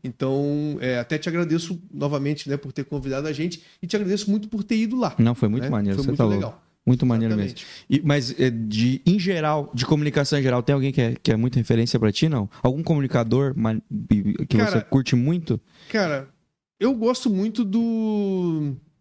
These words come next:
Speaker 2: Não, não que o po-, não que o,
Speaker 1: Sim,
Speaker 2: isso le-,
Speaker 1: não,
Speaker 2: é,
Speaker 1: não precisa ser
Speaker 2: reflita
Speaker 1: do,
Speaker 2: no,
Speaker 1: não
Speaker 2: no
Speaker 1: precisa ser
Speaker 2: Pode
Speaker 1: do
Speaker 2: Ser.
Speaker 1: podcast, né? Não
Speaker 2: É.
Speaker 1: precisa ser do podcast, né? Cara, eu gosto mu-, gosto muito do Marcos Mion, cara. Sempre gostei dele.
Speaker 2: Legal.
Speaker 1: Sempre gostei do Marcos Mion. Eu acho
Speaker 2: Uhum.
Speaker 1: que ele é um cara que,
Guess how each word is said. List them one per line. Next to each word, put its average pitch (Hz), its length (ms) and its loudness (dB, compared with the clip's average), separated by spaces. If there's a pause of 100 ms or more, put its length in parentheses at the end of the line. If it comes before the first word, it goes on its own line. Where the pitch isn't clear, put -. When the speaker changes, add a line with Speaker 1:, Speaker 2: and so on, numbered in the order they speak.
(180)
Speaker 2:
Não, 147 200 4
não 165 180 0
que 208 120 0
o 220 80 2
po-, 185 220 2
não 170 160 0
que 190 100 0
o, 185 140 2
Speaker 1:
Sim, 135 160 0
Speaker 2:
isso 156 200 2
le-, 147 120 0
Speaker 1:
não, - 60 0
Speaker 2:
é, 135 120 2
Speaker 1:
não 123 60 0
precisa 123 220 0
ser - 120 -2
Speaker 2:
reflita 160 200 2
Speaker 1:
do, 143 60 -4
Speaker 2:
no, 139 80 2
Speaker 1:
não 240 80 2
Speaker 2:
no 247 60 -2
Speaker 1:
precisa 127 160 0
ser 135 60 2
Speaker 2:
Pode 127 100 2
Speaker 1:
do 247 60 -4
Speaker 2:
Ser. 135 80 0
Speaker 1:
podcast, 220 580 0
né? 165 80 2
Não 120 60 2
Speaker 2:
É. 120 80 2
Speaker 1:
precisa 107 140 0
ser 208 80 0
do 208 80 2
podcast, 208 600 0
né? 147 140 0 (240)
Cara, 220 280 2
eu 202 220 0
gosto 214 260 0
mu-, 233 120 -2
gosto 226 260 0
muito 240 180 0
do 240 60 0
Marcos 226 240 -2
Mion, 180 260 2
cara. 120 220 -6
Sempre 262 380 0
gostei 196 380 2
dele. 135 160 2
Speaker 2:
Legal. 104 420 2
Speaker 1:
Sempre 214 240 0
gostei 220 180 0
do 208 80 -2
Marcos 190 240 -2
Mion. 175 380 0
Eu 175 40 0
acho 147 160 0
Speaker 2:
Uhum. 120 40 -4
Speaker 1:
que 110 80 0
ele 180 140 0
é 185 40 0
um 190 220 -2
cara 175 300 0
que, 180 340 -2